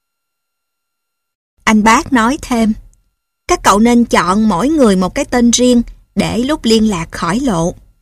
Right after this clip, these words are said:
Các cậu tự chọn đi." Qua một lúc im lặng, Bác Nhã nói: "Bác thử đề nghị xem có được không nhé.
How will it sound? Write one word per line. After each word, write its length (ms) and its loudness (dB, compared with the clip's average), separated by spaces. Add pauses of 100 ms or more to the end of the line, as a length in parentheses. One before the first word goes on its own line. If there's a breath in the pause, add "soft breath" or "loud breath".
(220)
Các 160 -6
cậu 200 -2
tự 240 -2
chọn 360 -2
đi." 180 2 (1600)
Qua 300 -2
một 220 -2
lúc 180 -4
im 200 0
lặng, 300 -6 (320)
Bác 180 -6
Nhã 160 -2
nói: 420 -2 (640)
"Bác 180 0
thử 180 0
đề 160 0
nghị 200 -2
xem 380 -2
có 120 -6
được 160 0
không 240 0
nhé. 180 0